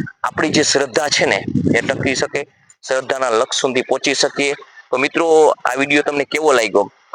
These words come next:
તો મને જણાવજો, લાઈક કરજો, શેર કરજો, સબસ્ક્રાઇબ કરજો અને ખૂબ ખૂબ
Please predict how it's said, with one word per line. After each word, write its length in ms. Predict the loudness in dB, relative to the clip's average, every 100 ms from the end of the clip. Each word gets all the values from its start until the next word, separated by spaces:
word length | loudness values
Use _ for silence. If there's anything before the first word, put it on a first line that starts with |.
| -8
તો 80 | -4
મને 200 | -2 -2
જણાવજો, 480 | -2 -2 -2 0 2
લાઈક 240 | 2 2
કરજો, 200 | -2 -2
શેર 220 | -2 -2 -2
કરજો, 180 | -2 -2
સબસ્ક્રાઇબ 480 | -2 -4 -4 -6 -2
કરજો 340 | -2 0 -2 -2 -4 -4 -2 -2
અને 440 | 0 0 0 -2 -4 -4
ખૂબ 180 | -4 -2 0
ખૂબ 260 | 0 -2